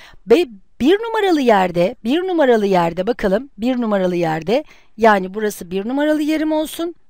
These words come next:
değil mi? Ne olacak? Mevcut nem en yeterli halde kim için söylenebilir? En soğuk yer için. Ben bir şey daha öğretmiştim. Bağıl nem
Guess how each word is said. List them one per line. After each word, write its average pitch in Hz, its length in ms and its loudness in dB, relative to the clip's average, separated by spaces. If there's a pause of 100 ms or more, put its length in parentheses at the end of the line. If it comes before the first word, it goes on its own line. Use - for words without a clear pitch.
değil 370 140 0
mi? 170 160 -2 (420)
Ne 302 60 -2
olacak? 277 480 0 (300)
Mevcut 285 500 -2
nem 277 240 0 (120)
en 415 280 0
yeterli 233 560 2
halde 208 540 0 (1040)
kim 403 200 0
için 302 260 -2
söylenebilir? 220 680 -2 (160)
En 285 200 4
soğuk 190 400 -6
yer 170 100 -2
için. 160 260 -8 (320)
Ben 403 200 0
bir 392 60 -4
şey 339 260 -2
daha 302 260 2
öğretmiştim. 185 640 -6 (280)
Bağıl 339 400 2
nem 277 320 0